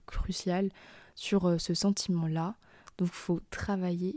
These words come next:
chaque jour son estime pour, euh, justement, se sentir un peu plus en phase avec soi-même. Cette impression-là aussi,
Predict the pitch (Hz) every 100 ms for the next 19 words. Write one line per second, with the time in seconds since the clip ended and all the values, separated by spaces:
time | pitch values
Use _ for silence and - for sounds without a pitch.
0 | 254 - - 208 185 175 180 190 175 160
1 | 156 - 220 226 185 - 170 170 165 160
2 | - 170 175 214 190 - - 175 170 196
3 | 175 165 - 208 - - 165 - 185 190
4 | 175 165 165 - 165 156 202 175 _ -
5 | 208 196 220 220 202 214 214 220 208 -
6 | 220 220